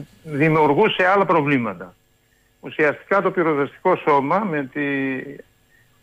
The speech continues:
περιορίζεται στις αστικές περιοχές, δηλαδή την προσπάθεια, ε, προστασίας των αστικών μέσα στο δάσος περιοχών, και αυτό και βλέπουμε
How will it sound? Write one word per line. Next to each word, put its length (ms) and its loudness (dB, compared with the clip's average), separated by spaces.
περιορίζεται 1000 2
στις 180 -8
αστικές 580 -2
περιοχές, 520 0
δηλαδή 200 2
την 120 -2
προσπάθεια, 840 0
ε, 320 -4
προστασίας 1040 0
των 180 -2
αστικών 480 0
μέσα 320 -2
στο 160 0
δάσος 340 0
περιοχών, 680 0
και 80 -2
αυτό 260 2
και 120 -2
βλέπουμε 640 -2